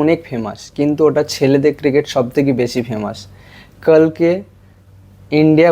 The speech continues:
ভার্সেস সাউথ আফ্রিকা মেয়েদের ম্যাচ হয়েছে। অনেক বড় রানে ইন্ডিয়া জিতেছে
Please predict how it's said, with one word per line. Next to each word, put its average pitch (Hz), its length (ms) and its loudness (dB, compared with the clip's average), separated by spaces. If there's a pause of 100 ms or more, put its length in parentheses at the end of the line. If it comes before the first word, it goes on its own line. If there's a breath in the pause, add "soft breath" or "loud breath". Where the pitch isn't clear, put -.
ভার্সেস 151 380 -2
সাউথ 135 280 0
আফ্রিকা 147 260 -2 (120)
মেয়েদের 131 400 0
ম্যাচ 120 240 -4
হয়েছে। 113 240 -4 (120)
অনেক 180 220 4 (200)
বড় 139 180 4 (120)
রানে 143 180 -4 (120)
ইন্ডিয়া 135 320 0
জিতেছে 123 440 -8